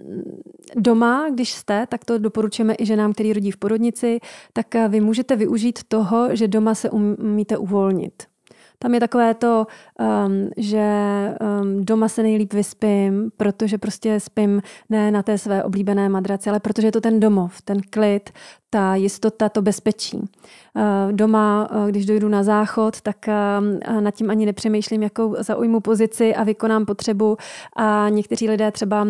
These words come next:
eh, chodí na záchod jenom doma. Takže opravdu to domácí prostředí, eh, n-, pomáhá k tomu navodění toho klidu a jistoty a té, toho bezpečí.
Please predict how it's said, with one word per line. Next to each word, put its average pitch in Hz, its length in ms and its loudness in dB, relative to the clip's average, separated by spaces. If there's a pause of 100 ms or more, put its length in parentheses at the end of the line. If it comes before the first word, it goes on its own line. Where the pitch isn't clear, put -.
eh, - 60 -10 (480)
chodí 220 220 -2
na 214 100 2
záchod 208 340 -2
jenom 233 240 4
doma. 180 280 0 (380)
Takže 220 260 2
opravdu 240 320 2
to 247 120 -2
domácí 214 540 0
prostředí, 247 800 -4
eh, - 20 -20 (440)
n-, 208 380 0 (220)
pomáhá 220 760 2
k - 80 -10
tomu 202 380 0 (280)
navodění 214 440 2
toho 208 180 0
klidu 202 640 2
a 214 40 0
jistoty 202 520 -2
a - 80 -6
té, 196 240 -4 (100)
toho 202 200 -2
bezpečí. 208 540 -2